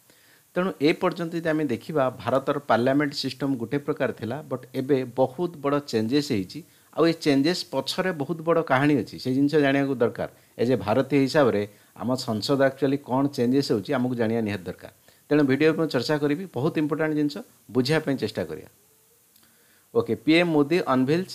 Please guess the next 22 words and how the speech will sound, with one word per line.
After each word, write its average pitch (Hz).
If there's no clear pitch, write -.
ନଅ 117
ହଜାର 143
ପାଞ୍ଚଶହ 120
କେଜି 120
ବ୍ରୋଞ୍ଜ 131
ନ୍ୟାସନାଲ 117
ଏମ୍ବ୍ଲେମ୍ 110
କାଷ୍ଟ 123
ଅନ୍ 117
ଦ 120
ନ୍ୟୁ 113
ପାର୍ଲାମେଣ୍ଟ 113
ବିଲ୍ଡିଂ 98
ଭିଜୁଆଲ୍ସ। 87
କଥା 117
କ'ଣ? 135
ଏଇଟା 185
ଆକ୍ଚୁଆଲି 185
ଆପଣ, 160
ଆପଣ 147
ଜାଣିଥିବେ, 151
ପୂର୍ବରୁ 156